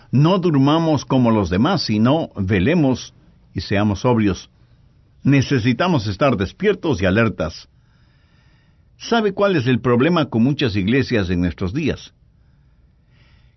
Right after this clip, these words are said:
Que ya no predican la segunda venida de Jesucristo.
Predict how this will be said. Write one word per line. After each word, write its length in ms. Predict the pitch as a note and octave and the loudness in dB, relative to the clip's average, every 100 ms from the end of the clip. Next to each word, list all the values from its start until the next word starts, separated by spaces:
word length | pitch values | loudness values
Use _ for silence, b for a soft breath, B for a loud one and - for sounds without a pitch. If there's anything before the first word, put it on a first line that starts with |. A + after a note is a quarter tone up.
| _ | _
Que 200 | G#3 G#3 | -2 0
ya 160 | C4 | 2
no 220 | B3+ B3+ A#3+ | 2 2 0
predican 480 | A#3+ A#3+ A#3 A#3 G#3+ | 0 0 0 -2 0
la 100 | G3 | -2
segunda 420 | F#3 G3+ A3+ G#3+ | -2 0 0 2
venida 480 | D#3+ D3 A3 F#3 A2 | 2 2 0 0 0
de 140 | G2+ | -2
Jesucristo. 680 | G2 F#2 G2+ A#2 - C#2 | -4 -6 -2 -2 -2 -8